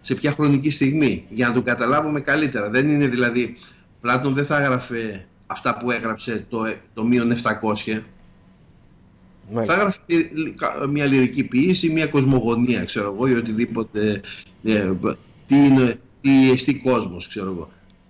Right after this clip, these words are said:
Speaker 1: Καταπιάστηκε με αυτά τα θέματα, γιατί ακριβώς, ε,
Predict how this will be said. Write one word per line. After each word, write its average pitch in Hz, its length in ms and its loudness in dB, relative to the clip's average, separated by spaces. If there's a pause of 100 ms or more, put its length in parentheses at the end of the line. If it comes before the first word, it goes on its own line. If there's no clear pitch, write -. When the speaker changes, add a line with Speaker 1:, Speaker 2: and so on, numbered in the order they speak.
(160)
Speaker 1:
Καταπιάστηκε 156 680 -4
με 180 80 -2
αυτά 151 180 -4
τα 131 140 -4
θέματα, 113 420 -6
γιατί 131 260 -4
ακριβώς, 147 680 0
ε, 123 120 -4